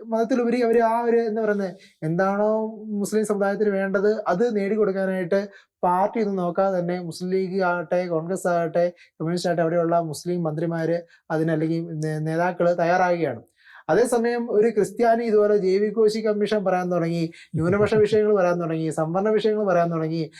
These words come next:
Speaker 1: കാട്ട്, ഏഹ്, മൃഗങ്ങളുടെ ആക്രമണം പറയാൻ തുടങ്ങി, അതോടൊപ്പം തന്നെ കുട്ടനാട് വിഷയങ്ങൾ പറയാൻ തുടങ്ങി.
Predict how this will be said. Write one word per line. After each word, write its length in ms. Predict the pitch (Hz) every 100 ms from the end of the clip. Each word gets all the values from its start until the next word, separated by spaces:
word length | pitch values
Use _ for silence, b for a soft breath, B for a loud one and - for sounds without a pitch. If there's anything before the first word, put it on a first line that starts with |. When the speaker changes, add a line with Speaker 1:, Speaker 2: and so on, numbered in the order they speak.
| B
Speaker 1:
കാട്ട്, 480 | - 160 170 180 214
ഏഹ്, 720 | 208 202 196 196 190 190 185
മൃഗങ്ങളുടെ 480 | 175 180 190 196 185
ആക്രമണം 540 | 165 175 180 214 220
പറയാൻ 240 | 196 180 170
തുടങ്ങി, 400 | 160 160 160 151 B B
അതോടൊപ്പം 300 | 156 185 190
തന്നെ 120 | 185 170
കുട്ടനാട് 440 | 165 170 208 220
വിഷയങ്ങൾ 340 | 220 214 220
പറയാൻ 260 | 202 175 170
തുടങ്ങി. 340 | 151 147 135